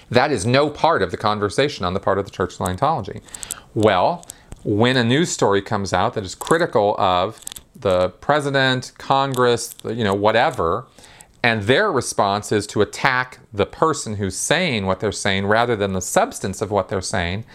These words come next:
you immediately should realize that that attack on that individual is, one, not justified, and two, uh, is a, is a, a distraction. It's not, it's not a,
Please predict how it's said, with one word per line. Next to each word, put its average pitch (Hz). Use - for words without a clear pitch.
you 180
immediately 180
should 123
realize 104
that -
that 160
attack 165
on 110
that 127
individual 107
is, 123
one, 127
not 107
justified, 101
and 98
two, 113
uh, 120
is 147
a, 143
is 143
a, 139
a 143
distraction. 135
It's 131
not, 156
it's 143
not 156
a, 127